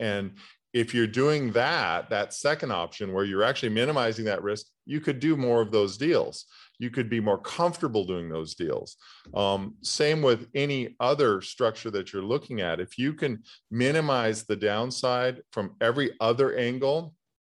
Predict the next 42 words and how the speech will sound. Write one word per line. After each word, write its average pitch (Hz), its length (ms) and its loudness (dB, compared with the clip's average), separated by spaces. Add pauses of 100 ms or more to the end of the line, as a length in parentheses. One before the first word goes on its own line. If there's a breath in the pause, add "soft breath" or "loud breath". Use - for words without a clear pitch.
(240)
and 104 120 -6
then 120 160 -2
you 131 80 -2
can 127 140 -6
just 110 200 -6
focus 113 360 2
on, 98 160 -2
"Okay, 113 240 -2
what 110 240 2
is 113 140 -2
the 95 140 -6 (120)
actual 113 400 -2
downside 107 500 2
for 101 120 -2
this 95 220 -6
deal?" 165 440 0 (480 loud breath)
That 117 520 0 (120)
then 135 420 4
you 123 140 0
can 113 180 -6
make 104 220 -2
a 95 80 0
fair 101 320 0
apples 95 360 -4
to 92 100 -2
apples 87 280 -4
comparison. 92 720 -4 (360 loud breath)
What, 113 420 2
what 110 320 4 (140)
a 113 60 4
lot 117 260 4
of 156 100 -2
people 110 440 -2 (440)
just 120 480 -6
focus 127 320 2
on 110 180 2
is 101 140 -4
the 107 120 -4
deal 104 200 0
structure 95 540 -2 (280)
and 95 280 -6
ne-, 107 220 0